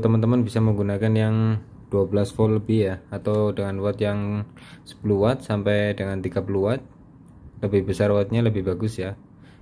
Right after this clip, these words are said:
biar tidak gampang putus. Gunanya led ini dia untuk fuse ya, atau sikring, untuk menahan arus dan tegangan yang besar yang masuk dari input ya.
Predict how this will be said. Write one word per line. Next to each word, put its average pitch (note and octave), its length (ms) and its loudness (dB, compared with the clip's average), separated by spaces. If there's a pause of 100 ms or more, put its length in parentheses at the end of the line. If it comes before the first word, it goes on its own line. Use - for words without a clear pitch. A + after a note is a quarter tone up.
(180)
biar F#2+ 240 0
tidak F#2+ 320 -2
gampang F#2+ 320 -4
putus. A2+ 400 -6 (560)
Gunanya A#2+ 400 4
led B2 160 2
ini C#3+ 480 0 (640)
dia A#2+ 160 4
untuk A#2 240 2 (400)
fuse B2+ 320 -2
ya, G#2 160 2
atau G#2 160 -2
sikring, A2 480 -2 (1200)
untuk A2+ 400 2
menahan A#2 400 4 (160)
arus D3 400 -2
dan G#2+ 160 -4
tegangan A2 400 2
yang A2+ 160 4
besar A#2 400 -2
yang B2+ 160 0
masuk A2+ 240 2
dari G#2 400 -2
input A2+ 320 0
ya. E2+ 240 -6